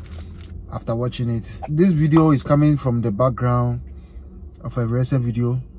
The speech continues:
that I'm working on, which is the biodigesters that, the large extra biodigesters that are constructed for this huge facility in Spintex here in Accra.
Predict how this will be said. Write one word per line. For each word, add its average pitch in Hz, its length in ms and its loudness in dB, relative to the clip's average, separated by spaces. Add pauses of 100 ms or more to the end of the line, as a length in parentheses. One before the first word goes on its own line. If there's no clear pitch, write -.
(320)
that 131 160 -2
I'm 117 140 0
working 123 260 0
on, 113 360 -2
which 131 120 -2
is 120 80 -2
the 113 120 -2
biodigesters 117 640 -2
that, 113 240 -2
the 113 100 -4
large 127 300 0
extra 117 260 -4
biodigesters 110 600 -4
that 113 60 -4
are 104 100 -6
constructed 110 580 -8
for 98 280 -8 (840)
this 123 280 -4
huge 120 280 -2
facility 110 560 -6 (1120)
in 101 160 -8
Spintex 117 640 -6
here 117 140 -4
in 104 160 -4
Accra. 98 380 -6